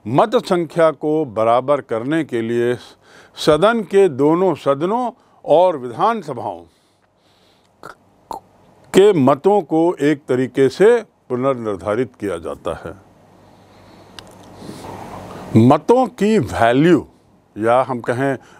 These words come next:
मतों के मूल्य को निर्धारित करने का एक तरीका है। सर्वप्रथम राज्यों की विधानसभाओं की ओर जाएं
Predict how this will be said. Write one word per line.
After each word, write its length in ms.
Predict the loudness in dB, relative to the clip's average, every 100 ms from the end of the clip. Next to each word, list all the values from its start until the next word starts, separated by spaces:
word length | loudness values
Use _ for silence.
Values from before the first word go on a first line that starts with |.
| -8
मतों 440 | -2 -2 2 0 0
के 220 | 0 -2
मूल्य 560 | -2 2 2 2 -2 -12 _ _ _ _ _ _ _ 0
को 140 | 2
निर्धारित 600 | 2 -2 -4 0 0 0
करने 340 | -2 -6 -6 -6
का 140 | -4
एक 120 | -6 _
तरीका 340 | -12 -12 -10 -12
है। 140 | -12 -20 _ _ _ _ _ _ -20 _ -20 -20 -20 -20 -20 -20 -20 -20 -20 -20 -20 -20 -20 -20 -20 -20 -20 -20 -20 -20 -12 -10 -2
सर्वप्रथम 840 | 2 4 4 4 2 2 4 2 0 -16 -18 -18 -18 -18 -18 -18 -18 -16 -10 -8 -8 0
राज्यों 480 | 4 4 4 4 4
की 160 | 4 4
विधानसभाओं 720 | 4 4 2 2 0 0 0
की 140 | 0
ओर 140 | 0 0
जाएं 260 | -2 -6